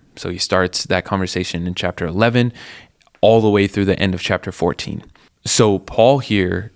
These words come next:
turns to a new topic where he contrasts the church's former life of, of, uh, former life of idolatry with its new life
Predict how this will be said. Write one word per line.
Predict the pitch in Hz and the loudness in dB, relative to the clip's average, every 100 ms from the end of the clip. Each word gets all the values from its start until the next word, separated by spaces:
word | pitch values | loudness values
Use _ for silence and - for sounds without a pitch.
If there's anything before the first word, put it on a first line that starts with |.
| - | -4
turns | 107 98 - | 0 0 0
to | 98 | -4
a | 90 | -2
new | 92 101 | 0 0
topic | - 87 - 123 - - - - _ - | 0 -2 -2 -4 -6 -18 -20 -20 _ -10
where | 98 101 | 0 2
he | 95 | 0
contrasts | - 107 92 - 92 110 | -2 -2 -2 0 0 -2
the | - 95 | -2 -2
church's | - 107 101 98 | 0 -2 -2 -4
former | - 98 101 90 | 0 2 4 2
life | 95 90 | 0 -2
of, | 90 | -4
of, | 90 85 - - 98 87 _ _ - | -4 -4 -6 -4 -4 -8 _ _ -2
uh, | 104 98 | 2 2
former | - 147 165 143 | 4 4 4 4
life | 95 101 135 - | 2 0 -2 -2
of | 101 | 0
idolatry | 95 90 90 110 - 170 180 | 0 2 2 2 2 0 0
with | 139 101 | 0 0
its | 95 - | 0 0
new | 98 107 | 2 4
life | 98 104 - | 4 0 -4